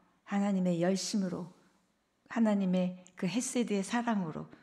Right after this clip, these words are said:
우리를 붙들고 계시고 이끌고 가신다는 겁니다. 믿으십니까? 아멘. 그래서 눕다, 눕다라는 동사가 유난히 많은 건 이렇게 편히 쉬게 해주기 위해서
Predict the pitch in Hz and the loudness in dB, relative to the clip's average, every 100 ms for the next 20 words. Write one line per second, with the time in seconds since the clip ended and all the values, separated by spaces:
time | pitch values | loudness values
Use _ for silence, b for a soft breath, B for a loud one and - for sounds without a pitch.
0 | B - 165 156 170 165 - 180 196 180 | B -6 -4 -2 -4 -4 -8 -4 -4 -2
1 | 170 175 180 202 247 240 B B - 180 | -2 -2 0 2 2 0 B B -4 -2
2 | - 165 165 175 151 156 - - 143 185 | -4 -6 -6 -6 -8 -10 -8 -8 -10 -12
3 | 220 - 165 - b b _ 165 185 190 | -14 -14 -16 -18 b b _ -4 -2 0
4 | 180 165 - 233 240 B B B B B | -2 -2 2 2 2 B B B B B
5 | - 160 175 175 170 180 - b b b | -10 -8 -6 -6 -10 -16 -20 b b b
6 | b b b 202 185 202 196 B B B | b b b -2 2 2 2 B B B
7 | 220 262 269 277 269 247 247 - 240 226 | 2 2 4 6 8 6 4 6 6 6
8 | 220 220 202 196 190 180 180 180 233 254 | 4 4 2 2 0 2 2 6 6 6
9 | 240 220 160 165 165 160 160 b b - | 6 4 0 -2 -4 -4 -8 b b -2
10 | 170 175 165 - - 269 262 247 - 240 | -2 -2 -6 -6 2 6 6 6 0 -2
11 | 220 202 208 - - 175 170 165 175 | 0 0 -2 -8 -10 -4 -4 -4 -6